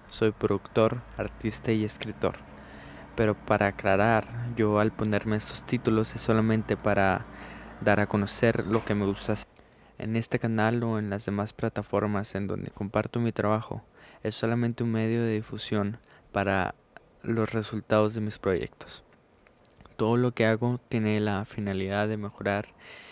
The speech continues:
mi persona y mis habilidades. La música y los libros que hago son para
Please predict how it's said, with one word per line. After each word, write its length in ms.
mi 220
persona 500
y 60
mis 220
habilidades. 640
La 120
música 680
y 360
los 260
libros 440
que 220
hago 300
son 300
para 480